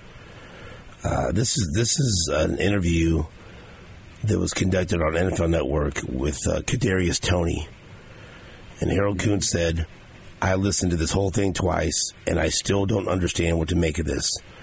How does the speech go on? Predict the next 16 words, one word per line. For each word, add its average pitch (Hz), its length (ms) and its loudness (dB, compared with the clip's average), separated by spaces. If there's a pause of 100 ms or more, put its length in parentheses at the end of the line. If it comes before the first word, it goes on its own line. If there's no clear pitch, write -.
(380)
And 98 100 2
honestly, 104 440 2
I 95 40 2
don't 92 100 2
think 90 140 2
anyone 90 240 2
does. 87 420 0 (600)
And - 100 0
so 92 140 0
let's, 90 240 0
as 92 140 2
a 95 60 2
family, 95 380 2
let's 98 200 0
sit 92 160 2
here 82 320 0